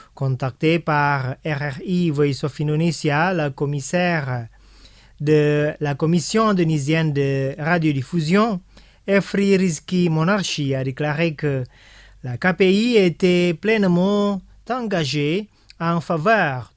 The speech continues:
du respect des droits des enfants dans le secteur audiovisuel. Une mesure consiste à encourager la diffusion de programmes plus adaptés aux enfants.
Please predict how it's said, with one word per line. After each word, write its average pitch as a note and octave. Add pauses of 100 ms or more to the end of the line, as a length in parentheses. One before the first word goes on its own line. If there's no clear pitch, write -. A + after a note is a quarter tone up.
du E3
respect F3
des C3+
droits D3+
des C#3
enfants F#3 (460)
dans A#3+
le G3+
secteur D3
audiovisuel. C3+ (640)
Une D3
mesure A3 (160)
consiste E3+
à F#3
encourager G3+
la D#3
diffusion G#3 (760)
de F3+
programmes B3 (100)
plus A3+
adaptés G3
aux E3
enfants. D#3+